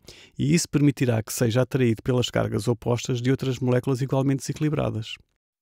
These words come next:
E esta é uma força muito, muito fraca. Chama-se força de dispersão de London.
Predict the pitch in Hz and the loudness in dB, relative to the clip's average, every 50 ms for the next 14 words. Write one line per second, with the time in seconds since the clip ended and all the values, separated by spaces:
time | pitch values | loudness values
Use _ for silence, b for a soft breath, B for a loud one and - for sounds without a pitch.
0 | _ - - 127 131 147 156 - - 160 151 147 - - - 120 113 - - - | _ -4 0 2 4 4 2 2 2 2 2 0 0 0 0 0 0 -2 -2 -2
1 | 104 110 117 123 123 123 123 120 120 117 - - 120 117 117 120 - - 120 120 | 0 2 2 4 4 4 4 4 2 0 -2 -2 0 0 0 -2 -4 -6 -6 -6
2 | 117 - - - - - B B B B B B B - 113 104 104 95 - - | -6 -8 -12 -14 -16 -16 B B B B B B B -2 0 0 0 -2 -4 -2
3 | - 147 156 143 - - 123 117 117 110 113 127 127 - - - - - 123 120 | 0 2 2 2 0 0 2 2 2 2 2 0 -2 -2 -6 -4 0 2 2 2
4 | 120 113 113 113 107 110 107 - 117 | 2 2 0 0 0 0 -2 -4 -6